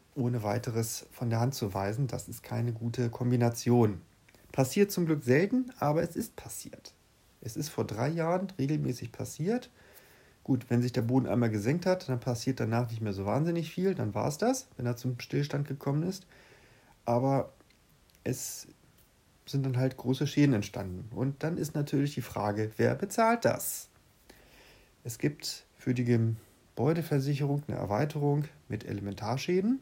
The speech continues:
und da sind auch Erdsenkungen mitversichert.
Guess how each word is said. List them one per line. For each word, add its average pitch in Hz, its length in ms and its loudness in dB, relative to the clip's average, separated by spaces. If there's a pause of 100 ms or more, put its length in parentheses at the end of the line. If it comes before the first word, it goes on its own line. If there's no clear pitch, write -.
(1200)
und 127 180 0
da 127 80 6
sind 127 160 4
auch 131 180 0
Erdsenkungen 107 960 2 (200)
mitversichert. - 920 -6